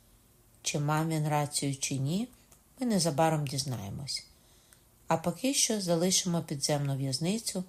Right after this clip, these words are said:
і перенесемося знову на міст відтятих голів, де ще не зовсім вщухло недавнє хвилювання. Міняйло, яскраво червоний від обурення,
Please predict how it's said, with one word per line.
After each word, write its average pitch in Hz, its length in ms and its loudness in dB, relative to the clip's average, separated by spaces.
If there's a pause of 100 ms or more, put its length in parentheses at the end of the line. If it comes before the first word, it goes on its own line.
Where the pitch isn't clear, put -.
(420)
і 302 100 -2
перенесемося 165 960 2
знову 156 400 0
на 151 140 -2
міст 143 500 -4
відтятих 131 520 -4
голів, 131 380 -4 (760)
де 165 80 0
ще 160 180 0
не 156 120 0
зовсім 143 400 -2
вщухло 202 520 -4
недавнє 147 500 0
хвилювання. - 760 -10 (1200)
Міняйло, 156 640 2 (440)
яскраво 185 520 4
червоний 180 720 4
від 151 160 0
обурення, 156 640 0